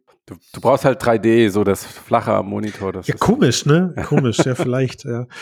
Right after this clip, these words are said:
Speaker 2: Und wenn's, und wenn's dann Bilder sei-, wenn's dann doch Bilder, Bildausstellungen sind, dann habe ich gemerkt, bin ich ein großer Fan von Fotografie anstatt von,
Speaker 1: Mhm.
Speaker 2: äh,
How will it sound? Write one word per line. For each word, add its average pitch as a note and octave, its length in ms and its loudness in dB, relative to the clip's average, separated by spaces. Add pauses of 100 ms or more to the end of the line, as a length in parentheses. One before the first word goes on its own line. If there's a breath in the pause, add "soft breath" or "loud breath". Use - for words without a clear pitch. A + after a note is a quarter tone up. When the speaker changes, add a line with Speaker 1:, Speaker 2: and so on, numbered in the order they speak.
(300 loud breath)
Speaker 2:
Und B2+ 160 0
wenn's, F3+ 260 0
und C#3+ 180 0
wenn's F3 280 0
dann D#3 180 2
Bilder F3+ 320 6
sei-, D3 240 4
wenn's D3 220 2
dann C#3 160 2
doch D#3+ 240 0
Bilder, F3+ 240 4 (100)
Bildausstellungen D#3 640 2
sind, D#3+ 260 0
dann C#3+ 80 0
habe D3 100 2
ich - 80 -4
gemerkt, C#3 300 0
bin C#3 100 0
ich C3 140 -4
ein B2 300 0
großer C#3+ 340 4
Fan C3 240 2
von A#2+ 220 0
Fotografie G#2+ 840 -2 (100)
anstatt G#2 420 -8
von, G2 460 -4
Speaker 1:
Mhm. - 40 -12
Speaker 2:
äh, G2 180 -6